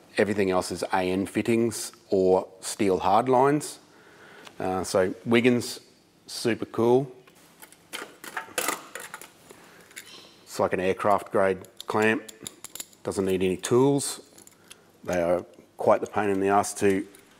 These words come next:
set up initially, but once the O-rings are all settled, they, um, sort of go together qu-, pretty well. Very easy to work with. Uh, they're everywhere. The whole car's covered in 'em. On the turbo side here, we've gone with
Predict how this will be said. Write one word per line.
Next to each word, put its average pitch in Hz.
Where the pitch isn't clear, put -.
set 123
up 107
initially, 123
but 113
once 113
the -
O-rings 110
are 113
all 110
settled, 117
they, 104
um, 104
sort -
of 101
go 107
together 110
qu-, 120
pretty 113
well. 139
Very 110
easy 104
to 98
work 117
with. -
Uh, 95
they're 104
everywhere. 98
The 95
whole 98
car's 95
covered 101
in 104
'em. 104
On 117
the 110
turbo 113
side 107
here, 104
we've 101
gone 101
with 101